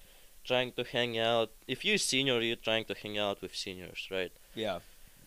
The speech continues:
Speaker 1: In Russia, the place where I lived, there was not such thing. Like, freshmen can hang out with senior, or doesn't matter, because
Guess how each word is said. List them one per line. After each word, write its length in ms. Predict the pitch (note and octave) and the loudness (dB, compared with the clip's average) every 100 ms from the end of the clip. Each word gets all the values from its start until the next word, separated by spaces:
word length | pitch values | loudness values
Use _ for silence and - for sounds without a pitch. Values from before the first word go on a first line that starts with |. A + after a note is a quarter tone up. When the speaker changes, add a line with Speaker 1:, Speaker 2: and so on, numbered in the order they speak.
| - - - - | -20 -20 -20 -8
Speaker 1:
In 100 | B2 | 2
Russia, 640 | D#3 F3+ - F3+ F3 D#3+ - - - - - - - | 4 6 8 8 8 6 0 -20 -20 -20 -20 -20 -20
the 120 | C#3 | -8
place 360 | C#3 D3 D#3+ D3 | -2 4 4 6
where 200 | C#3 A#2+ C3 | 4 6 6
I 40 | |
lived, 500 | D#3 D#3+ E3 D3+ - - - - - - - - - | 6 4 4 0 -14 -18 -20 -20 -20 -20 -20 -20 -8
there 100 | C3+ | 2
was 240 | C#3 C#3 C3+ | 4 4 2
not 280 | C3 C3+ | 2 2
such 340 | - B2 A2+ - | 2 2 2 0
thing. 460 | - A2+ A2 G2+ - - | -2 0 2 -2 -8 -14
Like, 400 | - A2 G#2+ G#2+ - - - - | -2 2 4 2 -4 -20 -20 -20
freshmen 480 | - C3+ C#3 C#3+ C#3 | 2 4 4 4 -2
can 220 | B2+ B2 | 0 -2
hang 240 | A2+ B2+ A2+ | -2 -2 2
out 260 | A#2 A2+ | 4 4
with 140 | G#2+ G#2 | -2 -8
senior, 640 | - A#2 A#2 A#2 A2+ G#2+ - - - - - - | -4 -2 0 2 4 2 -2 -20 -20 -20 -20 -8
or 600 | A2 G#2+ G#2 G2+ G2+ F2 - - A#2+ | -2 2 4 4 2 -2 -10 -20 0
doesn't 320 | A#2 G#2+ A2 | 2 2 0
matter, 340 | G#2+ G#2 G#2+ | 0 0 0
because 560 | G#2 G#2+ A2+ G#2+ - | -2 -4 0 0 -2